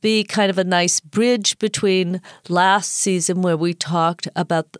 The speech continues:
a philosophy of motherhood or the philosophies of motherhood, and particularly maternal ambivalence,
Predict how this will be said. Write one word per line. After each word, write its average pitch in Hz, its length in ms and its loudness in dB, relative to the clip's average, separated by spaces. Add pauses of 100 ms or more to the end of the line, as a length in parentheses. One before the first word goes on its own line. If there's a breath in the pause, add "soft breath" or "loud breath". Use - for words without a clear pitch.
(120)
a 175 80 0
philosophy 165 800 -2
of 147 200 -4
motherhood 165 560 0
or 131 120 0
the 160 200 -2
philosophies 151 920 -2 (140)
of 160 160 -4
motherhood, 170 600 0 (640 loud breath)
and 165 440 0
particularly 185 840 0
maternal 170 760 0
ambivalence, 170 920 0